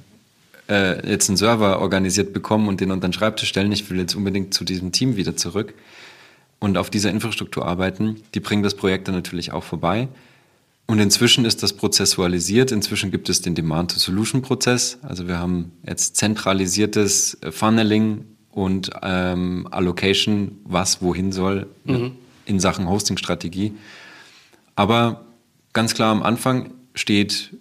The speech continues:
Speaker 1: das gallische Dorf bis zur Leistungs- und Lieferfähigkeit, eins zu eins Arbeit mit dem Enablement und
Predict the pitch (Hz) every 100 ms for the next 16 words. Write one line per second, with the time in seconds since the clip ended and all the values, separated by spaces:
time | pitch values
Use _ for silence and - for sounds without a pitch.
0 | _ _ _ - 95 98 101 98 92 107
1 | 113 113 - 92 87 98 - 95 87 95
2 | 117 127 - 117 117 - 110 - 107 107
3 | - - 101 110 - 143 107 107 - -
4 | - - - _ - - _ - 98 98
5 | 95 110 113 - 113 110 107 107 107 107
6 | - - _ _ - 101 95 95 98 -
7 | -